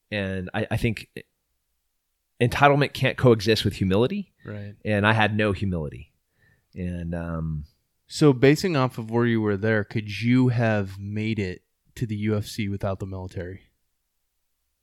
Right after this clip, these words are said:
Speaker 1: I absolutely had the talent.
Speaker 2: Yeah.
Speaker 1: No.
Speaker 2: No.
Speaker 1: No,
Speaker 2: <laughs>
Speaker 1: because I would be dead of aids.
Speaker 2: Yeah.
Speaker 1: Yeah.
Speaker 2: Oh,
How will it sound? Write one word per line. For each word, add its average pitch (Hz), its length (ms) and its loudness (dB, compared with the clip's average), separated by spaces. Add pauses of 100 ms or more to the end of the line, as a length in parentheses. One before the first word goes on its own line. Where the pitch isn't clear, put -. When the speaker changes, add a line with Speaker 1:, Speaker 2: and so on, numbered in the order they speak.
(460)
Speaker 1:
I 110 100 4
absolutely 131 420 0
had 117 160 2
the 90 60 -4
talent. 98 760 -6 (360)
Speaker 2:
Yeah. 98 220 -12 (1160)
Speaker 1:
No. 90 720 0
Speaker 2:
No. 110 400 -4
Speaker 1:
No, 104 320 4
Speaker 2:
<laughs> 78 40 -12
Speaker 1:
because - 320 4
I 113 100 10
would 120 140 6
be 110 100 4
dead 98 220 4
of 87 100 -2
aids. 78 520 -4 (100)
Speaker 2:
Yeah. 110 220 -8 (220)
Speaker 1:
Yeah. 80 260 -4 (120)
Speaker 2:
Oh, 101 440 -8